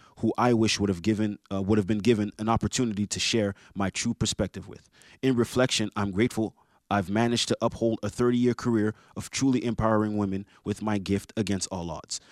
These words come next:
This will continue in my work and in my service. The great news is in, uh, is I'm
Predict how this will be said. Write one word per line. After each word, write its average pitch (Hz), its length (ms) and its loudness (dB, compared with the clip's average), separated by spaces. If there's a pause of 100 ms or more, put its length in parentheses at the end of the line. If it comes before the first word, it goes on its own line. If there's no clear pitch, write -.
(120)
This 101 220 -2
will 95 80 0
continue 127 400 -2
in 117 160 -2
my 110 160 0
work 98 320 -2
and 107 100 -4
in 98 80 -2
my 92 140 -6
service. - 460 -8 (220)
The 98 80 -4
great 120 300 2
news 107 380 0
is 95 160 -4
in, 98 140 -4 (240)
uh, 92 240 -4 (100)
is 101 300 -2
I'm 117 180 0